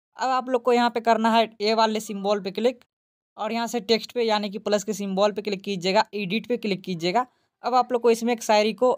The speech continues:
लिख देना है। चलिए, मैं अपने शायरी को लिख कर रखा हूँ, तो मैं इसमें सिंपल से पेस्ट कर देता हूँ। तो आप लोग लिख करके इसमें ऐड कर लीजिएगा। उसके बाद यहाँ से ओके पे क्लिक कर लीजिएगा। तो देख सकते हैं, यहाँ पे ऐड हो चुका है। उसके बाद आपको स्क्रॉल कीजिएगा, यहाँ पे स्क्रॉल कीजिएगा तो यहाँ पे मिल जाएगा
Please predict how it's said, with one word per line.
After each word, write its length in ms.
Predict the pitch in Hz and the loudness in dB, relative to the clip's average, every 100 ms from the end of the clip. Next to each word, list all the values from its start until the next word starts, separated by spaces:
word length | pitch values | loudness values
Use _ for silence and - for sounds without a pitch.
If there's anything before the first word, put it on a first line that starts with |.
| - - | -4 -6
लिख 260 | 202 220 | -2 -2
देना 200 | 160 165 156 | 0 -2 -4
है। 220 | 147 139 | -6 -8
चलिए, 200 | 170 214 | -4 0
मैं 100 | 233 | 0
अपने 200 | 226 233 | 0 -2
शायरी 260 | 226 214 214 | 0 2 2
को 120 | 240 | 0
लिख 200 | 220 196 | 0 0
कर 120 | 214 | 2
रखा 240 | 196 190 202 | 2 0 -2
हूँ, 180 | 226 - _ _ 240 | -4 -6 _ _ -8
तो 40 | |
मैं 160 | 240 247 | -2 -2
इसमें 220 | 226 233 | -2 -8
सिंपल 280 | 226 220 220 | -8 -4 -4
से 100 | 233 | -2
पेस्ट 260 | 220 190 - | -4 -4 -4
कर 140 | 151 | -6
देता 220 | 135 135 | -6 -6
हूँ। 160 | 139 135 | -6 -4
तो 100 | 151 | 0
आप 160 | 180 233 | 0 2
लोग 140 | 220 | -2
लिख 200 | 208 220 | -2 0
करके 320 | 214 202 247 | -2 0 -2
इसमें 260 | 220 220 - - _ _ | -2 -4 -6 -8 _ _
ऐड 200 | 226 220 | -6 -4
कर 140 | 156 147 | -4 -6
लीजिएगा। 440 | 143 135 131 131 - _ _ 190 | -6 -8 -10 -12 -16 _ _ -14
उसके 240 | 214 247 | -12 0
बाद 140 | 254 | 0
यहाँ 120 | 233 233 | 2 -2
से 80 | 247 | -2
ओके 260 | 294 240 | -2 0
पे 100 | 233 | -2
क्लिक 260 | 226 226 208 | -2 -2 0
कर 120 | 220 | 0
लीजिएगा। 380 | 208 180 202 262 | 0 -2 -2 -2
तो 300 | - _ 202 | -6 _ -4
देख 180 | 220 226 | -4 -2
सकते 220 | 254 262 | -4 -2
हैं, 60 | |
यहाँ 160 | 226 202 | 0 0
पे 80 | 202 | 2
ऐड 200 | 196 190 | 2 2
हो 120 | 180 | 0
चुका 260 | 196 196 196 | -4 -2 0
है। 100 | 240 - _ _ - | 0 -4 _ _ -16
उसके 260 | 214 - | -12 0
बाद 160 | 262 247 | 4 4
आपको 320 | 226 226 233 | 2 4 0
स्क्रॉल 280 | 175 - 254 | 0 -2 -4
कीजिएगा, 480 | 233 226 190 196 185 | -4 -8 -2 2 2
यहाँ 200 | 185 180 | 2 0
पे 160 | 170 208 | 0 -2
स्क्रॉल 280 | 196 226 220 | 0 2 2
कीजिएगा 440 | 226 208 202 196 202 | 0 -2 0 2 2
तो 160 | 202 | 0
यहाँ 160 | 202 202 | 0 0
पे 80 | 208 | 0
मिल 180 | 196 196 | -4 2
जाएगा 280 | 190 180 | 2 2